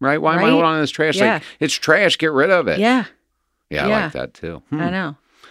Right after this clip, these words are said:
Speaker 1: Sometimes
Speaker 2: So
Speaker 1: I say I'm just a dressed up trash can.
Speaker 2: <laughs>
Speaker 1: But I
Speaker 2: Wait, what does that mean?
Speaker 1: I mean, it's kinda like we're all, I mean,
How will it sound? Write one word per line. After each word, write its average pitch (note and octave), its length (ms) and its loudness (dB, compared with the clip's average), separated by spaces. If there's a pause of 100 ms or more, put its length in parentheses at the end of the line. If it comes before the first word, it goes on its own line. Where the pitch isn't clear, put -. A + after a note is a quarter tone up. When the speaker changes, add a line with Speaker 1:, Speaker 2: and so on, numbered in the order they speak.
(100)
Speaker 1:
Sometimes F3 340 2
Speaker 2:
So D3 60 6
Speaker 1:
I - 20 6
say B2 180 4
I'm G#2+ 120 2
just F#2+ 180 -2
a F2 60 -2
dressed F2+ 320 0
up F#2 140 -2
trash D2 340 -2
can. F2 340 -8 (420)
Speaker 2:
<laughs> - 0 - (1040)
Speaker 1:
But G3 100 2
I - 60 -8 (240)
Speaker 2:
Wait, E4+ 260 0
what - 100 -8
does D4 140 -2
that - 200 -8
mean? - 200 -6
Speaker 1:
I E2 40 -2
mean, F2+ 80 0
it's E2 140 -2
kinda F2 200 0
like E2 160 -2
we're E2+ 160 2
all, F2 220 2
I F#2 80 -2
mean, D#2 520 -2